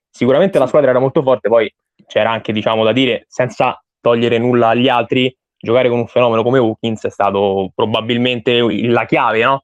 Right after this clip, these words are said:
Speaker 1: Il fattore principale per, per la scalata.
Speaker 2: Beh sì, lui sicuramente ci, <laughs> ci ha dato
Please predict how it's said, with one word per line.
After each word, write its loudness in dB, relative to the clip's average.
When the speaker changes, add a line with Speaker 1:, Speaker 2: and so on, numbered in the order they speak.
Speaker 1:
Il -8
fattore 0
principale -2
per, 2
per -2
la 0
scalata. -4
Speaker 2:
Beh -8
sì, -12
lui -6
sicuramente -6
ci, -14
<laughs> -14
ci -14
ha -4
dato -4